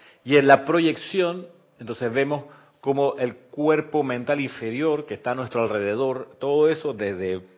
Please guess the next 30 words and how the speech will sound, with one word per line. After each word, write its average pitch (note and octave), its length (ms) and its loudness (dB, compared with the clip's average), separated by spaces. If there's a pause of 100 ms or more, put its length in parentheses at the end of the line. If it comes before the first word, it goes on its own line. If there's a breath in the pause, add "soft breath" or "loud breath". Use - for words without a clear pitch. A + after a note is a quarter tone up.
(440)
unos A#2+ 240 -4
metros A#2+ 280 -2
debajo A2+ 300 0
de G#2+ 40 -2
los G2+ 100 -8
pies, D3 360 -4
alrededor G#2+ 640 -4
y A#2+ 60 -4
hacia A2 160 -8
arriba, C3+ 320 -6
todo E3 300 -2
eso E3+ 200 -4
se A#2 180 -8
llena B2+ 300 -6 (380 loud breath)
con A#2 180 0
la, A2+ 220 0
con A2+ 140 -8
esta A2+ 180 0
llama, C3 380 0 (460)
dorada, A#2+ 540 2
llama B2+ 420 2
cristal F3 360 -2
con D#3 120 -6
radiación A2+ 360 -4
dorada. F#2+ 400 -6 (1700 soft breath)
Es C3 120 4
importante F#3 800 4
en C3+ 180 0
la C3+ 220 8
exhalación, D3+ 960 2